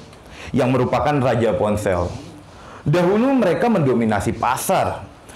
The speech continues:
selama bertahun-tahun. Semua musuh tidak berkutik. Semua tumbang karena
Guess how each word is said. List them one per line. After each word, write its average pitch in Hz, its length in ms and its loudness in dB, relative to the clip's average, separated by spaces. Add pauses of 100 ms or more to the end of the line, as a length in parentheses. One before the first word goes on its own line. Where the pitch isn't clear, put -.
(100)
selama 160 400 2
bertahun-tahun. 127 880 0
Semua 196 320 2
musuh 185 260 2
tidak 120 240 2
berkutik. 101 480 0 (560)
Semua 139 400 0
tumbang 175 560 0 (280)
karena 113 400 0